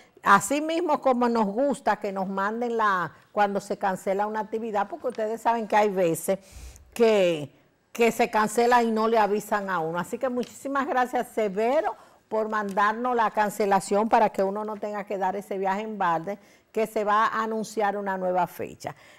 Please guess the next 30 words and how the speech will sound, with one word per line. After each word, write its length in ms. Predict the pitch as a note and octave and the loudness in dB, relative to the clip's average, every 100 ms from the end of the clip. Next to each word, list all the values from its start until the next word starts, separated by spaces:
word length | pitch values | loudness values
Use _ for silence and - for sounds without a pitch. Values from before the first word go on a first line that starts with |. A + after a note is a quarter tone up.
| _ | _
Y, 400 | - D#4 E4 - _ | -2 -2 -2 -6 _
e 180 | - B3+ | 4 4
inmediatamente, 1120 | B3 B3 A3+ B3+ C4+ D#4 D4+ G#3+ F#3 F3 G3 F#3 - _ _ _ _ - - _ _ _ - - | 4 2 2 4 4 2 0 -2 -2 -2 -4 -4 -12 _ _ _ _ -20 -20 _ _ _ -16 -6
hablándole 640 | D#3+ E3+ F3 F#3 A3+ A3+ | -4 0 -2 -2 -2 -2
de 140 | A3+ A3 | -4 -4
nuestro 300 | A3 - G#3 | -6 -8 -6
comentario, 800 | G#3 G#3+ A3+ - D#3+ D3+ E3+ - | -4 -4 -6 -2 0 0 -4 -2
a 80 | F#3+ | -2
una 240 | G3+ B3 | 0 0
noticia 640 | C4+ C4+ - G#3+ - F3+ | 0 -2 -4 -8 -4 -4
que 80 | - | -4
acaparó 540 | F3+ F3 E3+ E3+ E3 F#3+ | -4 -2 0 0 2 0
los 200 | A3 - | -2 -4
titulares 600 | A3 G#3+ G3+ F3+ F3+ F3 | -8 -4 -2 0 0 -2
de 80 | D#3 | -4
los 140 | D#3 | -6
periódicos 560 | - D3+ F3 F#3+ A3 G3+ | -8 -6 -4 -4 -4 -6
esta 240 | F#3 G3+ | -4 -4
mañana, 520 | G#3 G#3 F#3+ D#3+ D#3+ - - - - | -4 -4 -4 -4 -8 -14 -20 -20 -4
es 180 | G3+ G#3 | -2 2
la 220 | A3 A3 | 2 2
eliminación 1040 | A3 G#3 G3+ F#3+ F3+ F#3 - G#3 A3+ C#4 - - _ _ | 0 -4 -6 -4 -6 -6 -8 -4 0 0 -2 -10 _ _
del 220 | - G3+ G3 | -4 0 0
anticipo 920 | G3+ F#3+ G3 - A#3 C#4 C4+ B3 - | -2 -4 -10 -8 -8 -8 -4 -4 -2
a 160 | F#3 F#3 | -4 0
las 240 | F3+ E3+ | 0 0
micros 600 | F3+ F#3 A#3+ A#3+ A3+ G3+ F3+ | -2 -2 -4 -2 -2 -2 -4
y 20 | |
pequeñas 600 | - E3+ F#3 F3 F#3+ G3 | -8 -6 -4 -6 -6 -8
empresas. 760 | F3 D#3+ - B2+ B1+ - - | -10 -10 -8 -10 -10 -18 -20